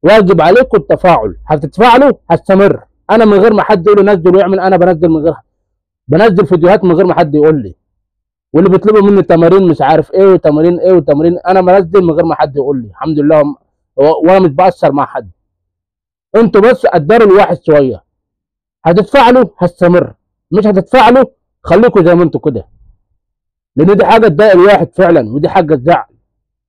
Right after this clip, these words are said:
لما أربعة آلاف مشترك، اللي اتنين وتلاتة بس اللي اتفاعلوا، ليه؟ احنا فين؟ احنا هنا. وتقول لي استمر.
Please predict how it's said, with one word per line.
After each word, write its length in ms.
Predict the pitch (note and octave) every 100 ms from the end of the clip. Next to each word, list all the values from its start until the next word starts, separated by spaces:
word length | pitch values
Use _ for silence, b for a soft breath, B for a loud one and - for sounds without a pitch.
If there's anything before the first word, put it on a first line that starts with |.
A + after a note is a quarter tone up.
| _ -
لما 260 | D#3 F3+
أربعة 300 | G#3 F3 D#3 -
آلاف 200 | G3+ -
مشترك، 520 | G3 - G#3 G3+ - -
اللي 440 | E3 E3+ C#3+ - - _ _ -
اتنين 280 | D#3+ G3+ A3
وتلاتة 360 | G3 F#3+ G3+ F#3+
بس 200 | G3+ F3
اللي 100 | D#3+
اتفاعلوا، 420 | - A3 A3 A3+ - _ _ _
ليه؟ 300 | D3 G#3 G#3+
احنا 200 | D#3 F#3
فين؟ 220 | E3+ A3 G3
احنا 300 | C#3+ C#3+ C#3
هنا. 180 | A2+ - _ _ _ _ _ _ _ _ _ _ _ _ _ _ _
وتقول 260 | C#3+ G#3 A3+
لي 60 |
استمر. 480 | F#3+ F3+ F3 F3 G#2